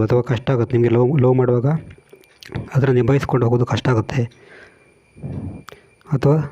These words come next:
ರಹಸ್ಯವಾಗಿ ಕಟ್ಟಾಗ್ಬೋದು. ಆಮೇಲೆ ಪಂಚಮಾಧಿಪತಿ ಏನಾದರೂ ಹನ್ನೆರಡನೇ ಮನೆಗೆ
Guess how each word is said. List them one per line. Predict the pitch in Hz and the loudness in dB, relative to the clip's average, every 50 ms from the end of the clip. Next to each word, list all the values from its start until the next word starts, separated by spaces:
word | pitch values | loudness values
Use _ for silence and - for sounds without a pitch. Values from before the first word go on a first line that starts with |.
| - - 151 123 | -6 -2 0 0
ರಹಸ್ಯವಾಗಿ | 131 135 - - 147 139 139 131 131 127 120 143 160 - - | 0 -2 -2 -2 0 0 2 2 2 0 0 -2 -2 -2 -4
ಕಟ್ಟಾಗ್ಬೋದು. | 131 - 127 120 110 107 107 104 - - - - 98 - _ _ _ _ _ _ - - - - - - - - - _ _ _ _ _ - - _ - - 151 | -2 -2 0 0 0 0 0 0 -2 -6 -10 -14 -20 -20 _ _ _ _ _ _ -20 -20 -20 -18 -16 -16 -16 -18 -20 _ _ _ _ _ -20 -20 _ -6 -2 0
ಆಮೇಲೆ | 139 143 139 143 156 165 170 - - 139 - - | 0 2 2 2 0 0 -2 -4 -8 -8 -4 -2
ಪಂಚಮಾಧಿಪತಿ | 135 139 139 151 147 143 135 143 127 - 127 - 139 | -2 0 0 2 2 2 2 0 0 0 0 0 2
ಏನಾದರೂ | 127 131 123 127 113 104 | 2 2 2 2 2 0
ಹನ್ನೆರಡನೇ | 120 143 147 143 135 139 131 | 2 2 2 2 2 2 2
ಮನೆಗೆ | 123 123 120 | 2 2 2